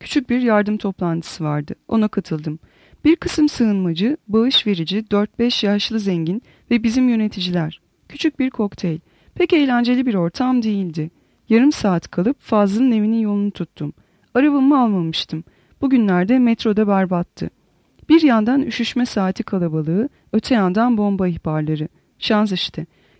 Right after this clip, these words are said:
Girdiğim istasyonda bomba anonsu yapılmaya başladı. Bir tren geldi, durmadı. Herkes dışarıya koşuştu.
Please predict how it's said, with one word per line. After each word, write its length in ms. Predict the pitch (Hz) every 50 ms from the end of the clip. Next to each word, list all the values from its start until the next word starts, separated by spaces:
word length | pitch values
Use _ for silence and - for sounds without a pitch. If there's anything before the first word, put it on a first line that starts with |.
| _
Girdiğim 400 | - 262 262 254 - 320 359 370
istasyonda 840 | 339 - - - 208 190 190 - - 185 175 185 214 254 285 233 214
bomba 300 | 247 247 247 233 226 208
anonsu 400 | 196 190 185 185 190 - - 180
yapılmaya 460 | 175 - - 170 170 165 165 165 156
başladı. 480 | 156 151 156 - - - 151 147 147 - _ _ _ _ _ - - -
Bir 120 | 247 254
tren 380 | 247 - - 220 214 208 208 196
geldi, 480 | 180 165 151 151 160 - 262 320 330 -
durmadı. 480 | - 240 208 185 170 165 147 - 160 180 - _ _ _ _ _
Herkes 420 | - 339 339 330 - 330 320 269
dışarıya 400 | 254 262 - - 247 240 240 240
koşuştu. 580 | 233 - 208 185 - 165 160 - - - 156